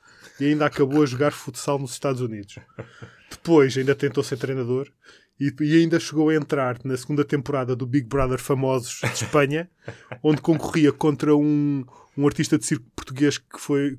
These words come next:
que foi um dos maridos da Stefania do Mónaco, e concorreu também com um tipo chamado King África, um cantor argentino, que, que ficou conhecido por cantar aquela música do Bomba. <laughs>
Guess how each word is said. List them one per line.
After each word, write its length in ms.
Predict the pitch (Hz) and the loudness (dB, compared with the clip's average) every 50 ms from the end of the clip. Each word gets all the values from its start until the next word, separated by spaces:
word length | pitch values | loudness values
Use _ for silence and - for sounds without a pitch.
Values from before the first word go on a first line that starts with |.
| _ | _
que 80 | - - | -16 -6
foi 180 | - 147 143 139 | -2 -2 0 0
um 100 | 143 143 | 0 -2
dos 160 | 135 127 - | -4 -4 -2
maridos 420 | 143 139 135 139 131 120 - - _ - _ _ - | -2 0 2 0 0 -2 -6 -14 _ -20 _ _ -4
da 120 | 139 131 | -4 -4
Stefania 440 | - - 139 - - 131 127 131 131 | -2 -2 -4 -2 -2 -4 -4 -4 -2
do 120 | 123 131 131 | -2 -2 -4
Mónaco, 460 | 131 127 127 131 139 135 _ _ _ _ - - - - - - - - - | -4 -6 -6 -8 -10 -12 _ _ _ _ -20 -20 -20 -20 -20 -20 -20 -12 -4
e 340 | 151 151 151 151 151 151 143 | 0 2 4 4 4 2 0
concorreu 380 | - 170 160 139 - - 165 160 | 0 -2 -2 0 2 2 2 2
também 320 | - 165 160 160 160 160 | 2 0 0 2 0 -2
com 180 | - - 175 165 | -2 -2 -2 0
um 100 | 160 156 | 0 -2
tipo 260 | - - 156 - - | -2 -2 -2 -2 -2
chamado 400 | - - 143 147 147 143 123 - | -4 -4 -2 -2 -2 -4 -6 -8
King 320 | - - - 170 160 156 - - | -8 -2 0 0 0 0 -4 -6
África, 420 | 147 135 - - 147 143 - - 151 | -8 -8 -4 -4 -6 -6 -4 -4 -6
um 80 | 143 - | -4 2
cantor 420 | - 147 147 127 - 143 143 143 | 2 2 2 4 4 2 4 4
argentino, 580 | 135 123 123 135 127 120 - 131 131 143 151 _ _ - - - _ _ - | 2 -2 -2 -6 -6 -6 -6 -6 -6 -6 -10 _ _ -20 -20 -20 _ _ -2
que, 340 | - 156 151 147 151 147 131 | 2 4 4 6 4 2 0
que 160 | - - - - - - - | -2 -10 -20 -20 -20 -20 -16
ficou 300 | - - 127 - 156 151 | -12 -12 -4 -2 -2 -2
conhecido 420 | - 160 143 - - - 143 - - | 0 -2 -4 -4 -4 -6 -6 -6 -6
por 100 | - - | -14 -4
cantar 280 | - 156 139 - 147 151 | -4 -4 -2 0 -2 -2
aquela 260 | 147 - 151 151 147 | 0 0 0 0 2
música 320 | 147 151 143 135 - 147 | 0 -2 -4 -2 -4 -2
do 140 | 131 147 143 | 0 0 -2
Bomba. 880 | 131 123 113 - 165 185 185 185 175 165 151 147 147 135 117 117 117 - | -2 -4 -2 0 0 2 2 0 -4 -4 -6 -6 -8 -8 -12 -18 -18 -18
<laughs> 40 | - | -18